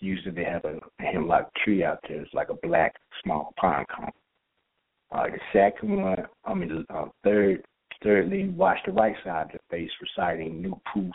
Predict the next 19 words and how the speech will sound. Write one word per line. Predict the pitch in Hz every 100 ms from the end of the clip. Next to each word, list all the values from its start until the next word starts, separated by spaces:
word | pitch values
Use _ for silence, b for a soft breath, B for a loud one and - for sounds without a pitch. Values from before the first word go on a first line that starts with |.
| -
Sakir | - - 277 233 - _ _ _ _ _ _ _ _ _ _ _ -
and | 90 82 80
or | - 90
either | 90 - 87
Awa | 87 85 87 82 80 78
Babela | 82 87 98 208 -
A. | - - - - _ _ _ _ _ _ _ _ _ _ _ _ -
Babela, | - 92 104 95 - - _ _
that's | - -
B | 101 104
A | 101 98
B | 95 101 101 - _ _ _ _
U | 95 98 107
L | 101 95
A | 92 87 90 - _ _ _ _ _ _ _ _ _
A | 95 92
Y | 80 85 85
E. | 101 87 - - _ _ _ _ _ _ _ _ _ _ - _ _ -
or | 92 92 87